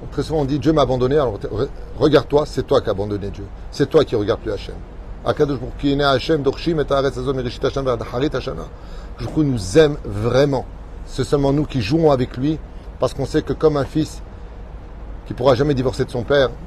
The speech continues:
Akadosh Baruch Hu, même s'il nous punit, même s'il est fâché, il nous laissera jamais tomber.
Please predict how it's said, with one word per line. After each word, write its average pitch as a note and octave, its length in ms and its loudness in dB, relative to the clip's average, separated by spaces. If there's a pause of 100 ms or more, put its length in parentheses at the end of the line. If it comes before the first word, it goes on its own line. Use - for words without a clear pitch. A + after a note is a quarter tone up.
(120)
Akadosh C#3 380 0
Baruch C3+ 180 2
Hu, C3+ 40 -2
même F3+ 260 2
s'il E3+ 200 -4
nous D#3 80 0
punit, C#3+ 220 -2
même E3 180 2
s'il D3 200 0
est C#3 40 0
fâché, C#3 440 2 (580)
il A#2 80 -2
nous A#2+ 80 2
laissera A#2 420 2 (220)
jamais A2 420 2 (260)
tomber. G2+ 220 -6